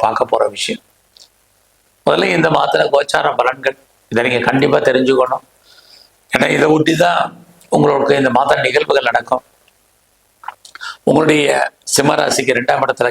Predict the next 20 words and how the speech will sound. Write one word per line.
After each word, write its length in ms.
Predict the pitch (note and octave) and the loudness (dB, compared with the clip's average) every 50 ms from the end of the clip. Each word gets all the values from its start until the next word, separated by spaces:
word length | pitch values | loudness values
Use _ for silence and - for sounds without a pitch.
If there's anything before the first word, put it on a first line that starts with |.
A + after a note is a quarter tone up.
| A#2+ A#2 | 0 0
கேது, 220 | A#2 A#2+ A#2+ C3+ C3+ _ _ _ _ _ _ _ _ _ _ _ _ - - _ _ _ _ _ - | 0 0 0 -4 -6 _ _ _ _ _ _ _ _ _ _ _ _ -20 -20 _ _ _ _ _ -2
நான்காம் 300 | B2+ C3+ D3 D3+ D#3 C#3+ - | -2 0 0 0 0 0 0
இடத்துல 260 | B2+ B2 A#2+ B2 A#2+ A#2 A2 G2 - - - - | 0 0 0 0 0 0 0 -2 -4 -4 -2 -2
புதன், 240 | B2 C3 D3 - - - - _ _ _ _ _ _ _ _ - - - - - - - _ _ - C#3 | 0 0 0 -2 -4 -12 -16 _ _ _ _ _ _ _ _ -20 -20 -20 -20 -20 -20 -20 _ _ -4 -2
உங்க 120 | D#3 D#3+ F3 D3+ C#3 | 0 0 2 0 0
ராசிநாதன் 600 | C#3+ D3 - - D#3+ D3+ C#3+ C#3 B2+ B2+ A#2+ - | -2 -2 -2 -2 0 0 0 0 -2 -4 -2 0
சூரியன் 320 | - D3 D3 C#3+ C3+ C3 B2+ | 0 0 0 0 0 0 -2
ஐந்தாம் 320 | B2 B2+ C3+ C#3 C#3+ C3+ C3 | -2 -2 -2 -2 0 0 2
இடத்துல, 260 | A#2+ A#2+ - - A#2+ B2+ - - _ _ _ _ _ _ - _ _ _ _ - - | 0 0 0 0 0 0 -2 -4 _ _ _ _ _ _ -20 _ _ _ _ -4 -2
உங்களுடைய 320 | C#3+ C#3+ D#3+ D#3+ D#3+ D#3 C#3 C3+ | 0 0 2 0 0 0 0 -2
ராசிக்கு 360 | C#3 C#3 - D3+ - - C3 A#2+ | -2 -2 -4 -4 -2 -2 0 0
ஆறாம் 180 | B2+ C#3+ C#3 - | 0 0 0 0
இடத்துல 260 | C3 B2 - B2 B2+ - - | 0 0 0 -2 -2 -2 -2
சுக்கிரன், 360 | C3+ - - C3+ D3 C#3+ C3+ A#2+ | -2 -2 0 0 0 0 0 0
ஏழாம் 200 | A#2+ C#3 C#3+ C3+ C3 | 2 0 0 0 0
இடத்துல 260 | B2+ B2 - A2+ A2+ G#2+ - | -2 -2 -2 -2 -2 0 0
சனி, 180 | B2+ B2+ C#3 D3+ - _ _ _ _ _ _ _ _ _ _ _ - - C3 | -2 -2 -2 -4 -6 _ _ _ _ _ _ _ _ _ _ _ -4 -2 -2
எட்டாம் 300 | A#2+ - - D#3+ D#3 D3+ | 0 0 0 0 2 0
இடத்துல 320 | C3+ B2 A#2+ B2 A#2 A#2 G#2 A2 | 0 0 0 0 0 2 2 2
ராகு, 280 | A#2 C#3+ C#3+ - D3 | 2 0 0 0 -2